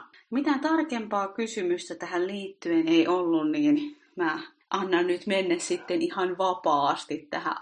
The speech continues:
aiheeseen liittyen. Perfektionismi on mulle itselle tuttua, mutta mä en todellakaan ole aina tiennyt, että se on mulle tuttua. Mä en ole omasta mielestäni ollut semmonen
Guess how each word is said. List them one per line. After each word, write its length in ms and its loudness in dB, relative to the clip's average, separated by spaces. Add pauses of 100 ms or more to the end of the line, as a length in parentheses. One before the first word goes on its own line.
aiheeseen 1000 0
liittyen. 840 -2 (180)
Perfektionismi 1400 2 (260)
on 160 6
mulle 440 2 (180)
itselle 460 -4 (120)
tuttua, 560 -2 (200)
mutta 320 -6
mä 180 2
en 220 2 (220)
todellakaan 560 0
ole 100 2
aina 260 6
tiennyt, 480 4
että 240 -12
se 120 -4
on 100 -4
mulle 260 -6 (120)
tuttua. 520 -6 (340)
Mä 60 2
en 120 2
ole 80 2
omasta 400 2
mielestäni 640 2
ollut 300 2
semmonen 680 4